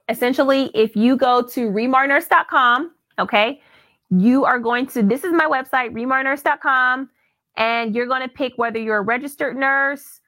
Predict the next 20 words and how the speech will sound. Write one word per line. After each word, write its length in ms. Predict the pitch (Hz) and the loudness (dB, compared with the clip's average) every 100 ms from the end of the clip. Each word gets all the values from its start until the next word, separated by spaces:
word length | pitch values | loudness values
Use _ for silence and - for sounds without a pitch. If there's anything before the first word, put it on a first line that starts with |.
| _ - | _ -6
a 60 | 190 | -6
practical 640 | - 247 254 285 - 294 | -2 -4 -4 -10 -6 -6
nurse, 600 | 269 262 262 262 269 - | -2 -2 0 -2 -4 -12
if 180 | - 196 | -10 -8
you're 160 | 226 214 | -4 -6
pre-nursing 920 | - 285 285 269 262 277 277 262 247 | -4 -4 -2 -2 -4 -4 -6 -6 -6
or 120 | 202 | -4
nursing 380 | 208 220 233 247 | -2 -4 -4 -8
school 260 | 240 240 240 | -6 -6 -6
curriculum. 720 | 254 247 269 262 226 185 - - _ _ _ - | -6 -4 -4 -4 -2 -2 -6 -14 _ _ _ -8
Everybody 640 | 185 185 226 226 240 269 | -6 -4 -2 -2 -2 -4
here, 560 | 311 - 285 190 92 - _ _ _ - | -10 -4 -2 -2 -8 -14 _ _ _ -12
okay, 480 | 185 185 - 180 214 285 269 _ _ _ _ | -10 -10 -6 -6 -6 -10 -18 _ _ _ _
either 160 | 220 196 | -4 -2
registered 360 | 190 214 269 240 | -2 -4 -6 -4
nurse 160 | 233 | -4
or 60 | 233 | -2
practical 360 | 214 208 - | -4 -6 -10
nurse, 340 | 165 151 - _ - | -10 -10 -12 _ -14
okay? 180 | 185 180 | -10 -10